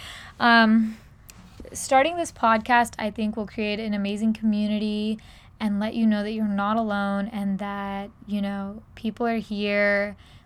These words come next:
We're listening. I, like, I wanna interact with you guys or interact with whoever is here. I want to talk and learn and listen to everything that you guys have to say.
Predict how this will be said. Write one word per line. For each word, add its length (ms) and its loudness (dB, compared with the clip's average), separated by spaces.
We're 140 0
listening. 720 0
I, 220 -2
like, 300 -6
I 140 0
wanna 220 6
interact 440 2
with 120 -8
you 140 -2
guys 460 0
or 240 -10
interact 400 -4
with 120 -12
whoever 460 0
is 160 -4
here. 400 0
I 180 -2
want 280 -4
to 140 -6
talk 560 2
and 440 -2
learn 500 2
and 680 -6
listen 680 -4
to 160 -8
everything 340 -4
that 120 -4
you 140 -2
guys 180 -2
have 180 -4
to 100 -12
say. 760 8